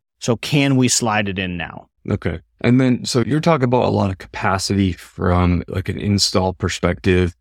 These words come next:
Speaker 2: or from a board perspective. But from a hiring perspective, do you have a framework on, I guess you kinda answered that. I'm, I'm just trying to wrap my head around, like, once you get your lead gen down and lead gen and incoming,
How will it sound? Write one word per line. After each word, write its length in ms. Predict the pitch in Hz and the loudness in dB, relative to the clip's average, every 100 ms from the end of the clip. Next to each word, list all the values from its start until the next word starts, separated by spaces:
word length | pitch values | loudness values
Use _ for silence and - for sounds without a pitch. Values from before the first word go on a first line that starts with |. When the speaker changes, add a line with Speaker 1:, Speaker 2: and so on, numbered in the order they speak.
| _ _ _ | _ _ _
Speaker 2:
or 140 | 90 90 | -4 -2
from 220 | - 87 | 2 2
a 220 | 87 80 | 2 0
board 360 | 80 90 92 87 | 0 2 2 2
perspective. 540 | 87 - 82 80 82 - _ _ - | -2 0 -2 -2 -4 -6 _ _ -6
But 140 | 98 | -2
from 160 | 120 120 | 2 2
a 60 | 107 | 2
hiring 480 | 104 107 117 101 | 0 0 2 0
perspective, 720 | 90 85 - 82 - 85 85 85 | -4 -6 -4 -4 -2 -4 -4 2
do 100 | 95 | 4
you 220 | 101 92 | 6 4
have 340 | 90 90 87 | 2 0 -2
a 80 | 82 | -6
framework 640 | - 92 87 85 85 82 - | -4 -2 0 2 0 -2 -8
on, 540 | 82 82 82 80 80 - - | -6 -4 -4 -4 -6 -10 -4
I 60 | 120 | -2
guess 180 | 165 - | 0 -2
you 40 | |
kinda 280 | 131 101 92 | 0 0 0
answered 280 | 90 - 92 | -2 -4 -6
that. 200 | 80 - | -8 -6
I'm, 180 | 107 107 | -2 0
I'm 240 | 120 123 | 0 0
just 180 | 120 147 | 0 0
trying 160 | 156 127 | 2 4
to 60 | 98 | 4
wrap 220 | 101 95 | 2 0
my 140 | 101 | -2
head 220 | 85 98 98 | 0 0 0
around, 360 | 87 90 85 | 0 -2 -4
like, 280 | 85 87 - - | -4 -6 -8 -2
once 300 | 117 156 - | 2 2 2
you 80 | 131 | 2
get 220 | 104 95 | 2 2
your 80 | 104 | 4
lead 340 | 90 95 101 92 | 4 4 4 2
gen 320 | 92 85 85 | 0 0 0
down 500 | 80 80 82 82 165 - | -2 -2 -4 -4 -8 -6
and 260 | 92 82 80 | -2 -2 0
lead 280 | 95 104 | 2 4
gen 400 | 98 90 87 85 - _ _ - | 2 0 2 0 -2 _ _ -8
and 160 | 92 | -4
incoming, 760 | 85 98 95 98 90 87 87 | 0 2 2 2 0 0 -2